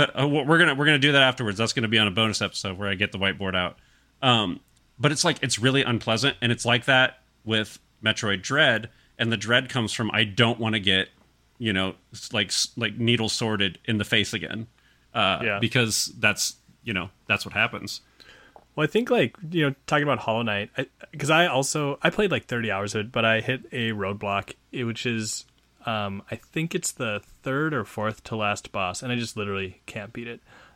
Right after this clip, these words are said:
Speaker 2: Um, and then, like, you know, you look up a tutorial, like, you watch a YouTube video of how someone beat it, and they don't even get hit once, and you're like, "Oh, this isn't,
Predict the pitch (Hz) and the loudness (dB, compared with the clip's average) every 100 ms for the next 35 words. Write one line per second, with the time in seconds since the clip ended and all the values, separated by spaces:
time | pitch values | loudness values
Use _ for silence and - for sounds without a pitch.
0 | 127 107 98 98 _ _ _ _ - 147 | -2 -2 -2 -6 _ _ _ _ -4 0
1 | 151 143 131 - - 139 127 123 123 131 | 2 2 0 -2 -4 0 0 0 0 -2
2 | 127 120 - 120 117 117 113 _ _ 135 | -4 -4 -4 -2 0 -2 -6 _ _ -8
3 | 117 127 110 107 123 110 104 117 110 110 | -4 -2 0 0 0 -2 -4 -4 -2 -2
4 | 107 107 107 110 107 104 104 104 120 120 | -2 -2 -2 -2 -4 -4 -2 -2 -2 -2
5 | 113 110 117 120 117 113 117 117 104 110 | -2 -2 0 0 0 -2 -4 -4 -4 -4
6 | - 110 104 101 95 101 - 101 98 | -6 -6 -4 -4 -2 -4 -6 -6 -8